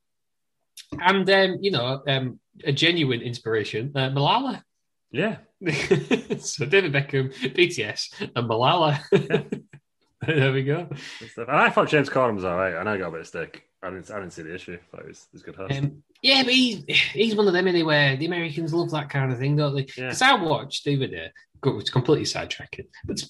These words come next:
Speaker 1: J P isn't here to keep us, <laughs> to, to quote J P, us move on. Um, I watched the other day, uh, Jimmy Fallon. It was on,
Speaker 2: Yes.
Speaker 1: um, Sky Comedy, I think. Um, I was just on after I was watching John Oliver.
Speaker 2: Yeah.
Speaker 1: Um, and Jimmy Fallon, um, if you're listening,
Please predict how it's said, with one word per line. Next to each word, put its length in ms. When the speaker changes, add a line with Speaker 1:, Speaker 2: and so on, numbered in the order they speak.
Speaker 1:
J 140
P 100
isn't 120
here 180
to 80
keep 180
us, 60
<laughs> 260
to, 60
to 260
quote 200
J 120
P, 200
us 360
move 240
on. 240
Um, 280
I 80
watched 240
the 80
other 80
day, 260
uh, 120
Jimmy 240
Fallon. 440
It 120
was 120
on, 180
Speaker 2:
Yes. 200
Speaker 1:
um, 600
Sky 560
Comedy, 460
I 80
think. 400
Um, 540
I 140
was 100
just 200
on 140
after 200
I 20
was 60
watching 220
John 160
Oliver. 320
Speaker 2:
Yeah. 140
Speaker 1:
Um, 360
and 400
Jimmy 180
Fallon, 560
um, 520
if 160
you're 100
listening, 380